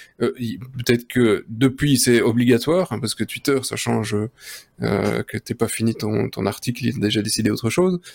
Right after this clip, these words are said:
Euh, mais normalement ce n'est pas obligatoire et, euh, c'est juste une, une, une incentive.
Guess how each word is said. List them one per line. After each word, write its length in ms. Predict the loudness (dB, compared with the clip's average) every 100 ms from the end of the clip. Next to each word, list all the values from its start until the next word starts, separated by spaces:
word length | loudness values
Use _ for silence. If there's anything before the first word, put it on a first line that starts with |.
| -16 -16 -16 -2
Euh, 160 | 0 2
mais 380 | 4 6 6 4 0
normalement 440 | 0 0 2 2 0
ce 160 | 0
n'est 100 | -4 -2
pas 200 | -2 -2
obligatoire 760 | -6 -4 -4 -2 -2 -2 -2 -10
et, 220 | -8 -4 -2
euh, 220 | 0 -2
c'est 180 | 0 0
juste 380 | 0 0 0 0
une, 360 | 0 0 -2 -6 -14 -20 -20 _ _ -4
une, 360 | 0 2 2 2
une 160 | 4 6
incentive. 720 | 6 6 4 4 -2 -6